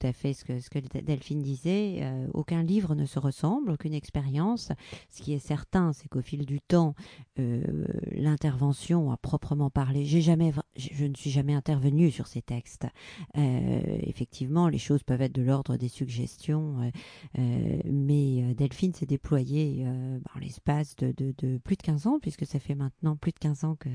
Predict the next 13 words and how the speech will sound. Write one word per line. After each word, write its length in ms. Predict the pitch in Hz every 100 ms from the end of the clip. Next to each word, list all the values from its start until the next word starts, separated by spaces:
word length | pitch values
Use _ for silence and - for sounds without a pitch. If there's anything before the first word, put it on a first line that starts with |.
| 135
que, 160 | 131 131
que 140 | 135
nous 160 | 135 135
nous 320 | 135 135 123
fréquentons. 720 | - 139 143 131 - 233 330 - - - - 180 -
Euh, 20 | 151 147 - - -
et 140 | 160
je, 160 | 127 131 -
je 180 | 127
dois 240 | 127 131 127
vraiment 380 | 127 156 143 131
dire, 480 | 135 170 190 147 127 - - -
euh, 420 | 151 143 135 135